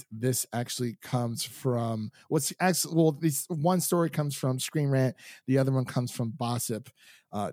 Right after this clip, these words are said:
dot com. But the, uh, the Screen Rant one kind of close is talking about them, you know, being clo-, closed longer than expected. But the Gossip, um,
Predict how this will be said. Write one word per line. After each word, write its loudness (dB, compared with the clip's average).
dot -6
com. -2
But -4
the, 0
uh, -2
the -2
Screen 2
Rant 4
one 2
kind 0
of -2
close 0
is -2
talking -4
about -4
them, 0
you 0
know, -2
being 0
clo-, 0
closed 4
longer 0
than -4
expected. -4
But -12
the -8
Gossip, -2
um, -6